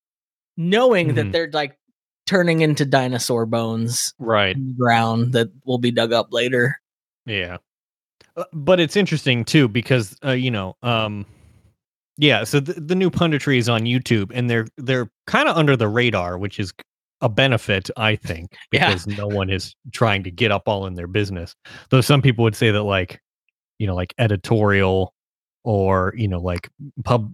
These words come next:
Speaker 2: you know, having public editors or whatever, th-, 'cause they don't have that on YouTube, but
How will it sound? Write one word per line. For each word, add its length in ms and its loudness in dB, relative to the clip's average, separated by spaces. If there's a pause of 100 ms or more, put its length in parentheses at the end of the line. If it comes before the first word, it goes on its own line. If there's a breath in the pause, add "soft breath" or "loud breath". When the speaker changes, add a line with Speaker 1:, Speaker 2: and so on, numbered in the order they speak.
(140)
Speaker 2:
you 120 0
know, 120 -2
having 320 0
public 320 0
editors 440 4
or 80 2
whatever, 560 0
th-, 200 -6
'cause 120 0
they 100 2
don't 200 -4
have 320 -2
that 200 0
on 140 -2
YouTube, 440 -2
but 180 2